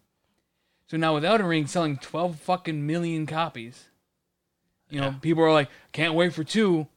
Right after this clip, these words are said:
Speaker 1: It's like, you
Speaker 2: I
Speaker 1: don't
Speaker 2: ha-, I hate that so much. The game just came out a fucking month ago. "I can't wait for the second one." Like, come on, man. It, first off, you're gonna have to wait. It's gonna take probably at least five years. All right, just
Speaker 1: Yeah.
Speaker 2: deal with it.
Speaker 1: Like, we'll get D L C.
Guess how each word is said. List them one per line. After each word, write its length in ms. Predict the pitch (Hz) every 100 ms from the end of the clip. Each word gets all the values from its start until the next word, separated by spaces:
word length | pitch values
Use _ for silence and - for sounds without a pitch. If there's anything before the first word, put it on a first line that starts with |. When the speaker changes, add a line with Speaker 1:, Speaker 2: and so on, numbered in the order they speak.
| _
Speaker 1:
It's 80 | _
like, 180 | 135 120 -
you 140 | 156
Speaker 2:
I 100 | 214
Speaker 1:
don't 100 | 139 131
Speaker 2:
ha-, 140 | -
I 80 | 208
hate 180 | 202 185
that 140 | 139 117
so 160 | -
much. 260 | 147 139 -
The 60 | 131
game 220 | 185 226
just 160 | 147 -
came 180 | 151 143
out 80 |
a 40 | 120
fucking 320 | - 147 131
month 240 | 120 131
ago. 260 | 113 104 117
"I 60 | 151
can't 200 | 185 180
wait 140 | 190
for 80 | 185
the 80 | 143
second 340 | - 190 156 139
one." 240 | 139 156 -
Like, 140 | 180
come 160 | - 247
on, 180 | 160 117
man. 140 | 143
It, 160 | 151 143 - -
first 260 | 247 -
off, 180 | 117 -
you're 140 | - 131
gonna 140 | 185
have 240 | 143 147 -
to 60 |
wait. 200 | 95 95 -
It's 140 | 147
gonna 140 | 208 143
take 200 | 147 -
probably 260 | 151 135
at 60 | 113
least 180 | 131 -
five 200 | 107 95
years. 260 | 90 - - -
All 80 |
right, 240 | 123 123 127
just 140 | 143
Speaker 1:
Yeah. 40 | -
Speaker 2:
deal 160 | 131 107
with 100 | 90
it. 120 | 117
Speaker 1:
Like, 220 | 165 131 120
we'll 240 | 156 156 180
get 260 | 214 170
D 120 | 160 185
L 100 | 214
C. 380 | - 127 131